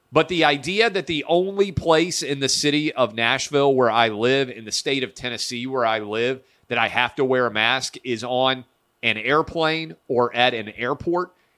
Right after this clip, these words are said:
is totally illogical. It makes zero sense, and I'm gonna continue to fight it with every fiber of my being. It's why there needs to be a mass reckoning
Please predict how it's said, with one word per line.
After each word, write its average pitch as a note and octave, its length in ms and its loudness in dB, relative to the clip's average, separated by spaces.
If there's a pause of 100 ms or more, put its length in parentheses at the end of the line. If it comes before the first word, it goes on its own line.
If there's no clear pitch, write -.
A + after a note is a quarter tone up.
(180)
is C#3 220 -2
totally E3 540 2
illogical. A2+ 720 0 (220)
It C3 140 -2
makes A2+ 240 -2
zero D#3 500 0
sense, G2 580 -4 (340)
and A2+ 480 2
I'm C3+ 160 -2
gonna C3+ 160 -2
continue B2+ 340 -6
to A2+ 80 -4
fight G#2+ 260 -2
it G2 140 -6
with A2 160 -8
every B2 380 -2
fiber A2 420 0
of F#2 100 -8
my F2+ 180 -8
being. B2 440 -6 (300)
It's B2 240 -8
why D3+ 340 4
there D3 220 4
needs C3+ 320 -4
to A#2+ 80 -4
be F#2+ 360 -6 (840)
a C3 180 -2
mass B2+ 480 -2
reckoning A2+ 800 -2